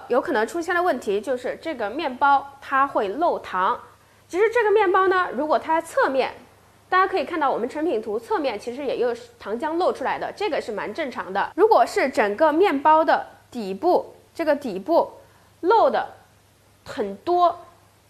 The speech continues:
那这个时候呢，就是咱们在捏合的时候没有捏得太紧，没有把这个糖包得太紧，露出来漏太多了，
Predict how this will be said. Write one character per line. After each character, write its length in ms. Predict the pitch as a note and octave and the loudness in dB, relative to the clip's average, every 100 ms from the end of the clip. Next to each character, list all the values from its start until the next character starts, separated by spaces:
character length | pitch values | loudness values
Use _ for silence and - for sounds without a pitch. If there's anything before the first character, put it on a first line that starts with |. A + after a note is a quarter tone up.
| _ | _
那 80 | D#4 | -4
这 160 | E4 G4+ | 2 2
个 100 | E4 | 2
时 100 | B3 | 0
候 160 | B3 | 0
呢， 160 | B3+ A3 | 2 0
就 140 | C#4+ | -2
是 140 | C#4+ A3+ | -6 -4
咱 200 | F#3 G#3 | -4 -4
们 160 | D4+ | -4
在 200 | D4+ C#4+ | -2 0
捏 220 | A#3 E4+ F#4+ | 0 -2 -2
合 160 | - | -2
的 80 | G3+ | -6
时 120 | - | -6
候 180 | F#3+ G#3 | -8 -8
没 120 | G3 | -6
有 140 | C4 A3+ | -6 -6
捏 160 | C4+ | -8
得 80 | C#4+ | -8
太 180 | D4 D#4+ | -6 -6
紧， 260 | B3 G3 - | -6 -10 -8
没 80 | A3+ | -6
有 100 | C4+ | -6
把 160 | A3 | -6
这 60 | - | -8
个 80 | B3 | -10
糖 240 | - F#3 | -10 -10
包 160 | B3 D4+ | -4 -2
得 100 | D#4 | -2
太 160 | F4 | -2
紧， 200 | D4 G3 - _ _ _ _ _ - | -4 -6 -12 _ _ _ _ _ -2
露 200 | D#4 D4+ | 4 4
出 140 | D4 | 4
来 120 | A3+ G3 | 0 2
漏 180 | D#4 | 2
太 160 | C4 D4+ | 2 -2
多 240 | A#3+ C#4 | 0 2
了， 160 | D4+ G3+ | 4 2